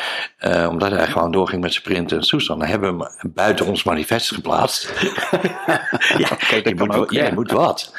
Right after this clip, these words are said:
Speaker 1: Eh, dus één persoon die, eh, die, eh, daar hadden we die, die, die was dan de,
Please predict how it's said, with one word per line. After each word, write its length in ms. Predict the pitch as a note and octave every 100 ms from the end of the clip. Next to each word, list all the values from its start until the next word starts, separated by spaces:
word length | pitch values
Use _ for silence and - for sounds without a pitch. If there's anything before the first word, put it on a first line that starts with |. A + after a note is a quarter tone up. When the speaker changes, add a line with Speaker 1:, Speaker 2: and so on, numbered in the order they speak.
| - - -
Speaker 1:
Eh, 320 | - G#2+ G#2+
dus 180 | G2+ -
één 240 | - B2+ C3
persoon 360 | - F#2+ F2+
die, 260 | F2+ F2 E2+
eh, 260 | E2+ E2+ D#2+
die, 320 | E2+ F2 E2+
eh, 60 | E2 -
daar 120 | E2
hadden 140 | E2+
we 180 | D#2 D#2+
die, 140 | D#2+
die, 220 | D#2+ E2 D#2
die 140 | E2
was 220 | D#2+ D#2+
dan 320 | - D2+ D2+ D2+
de, 160 | F2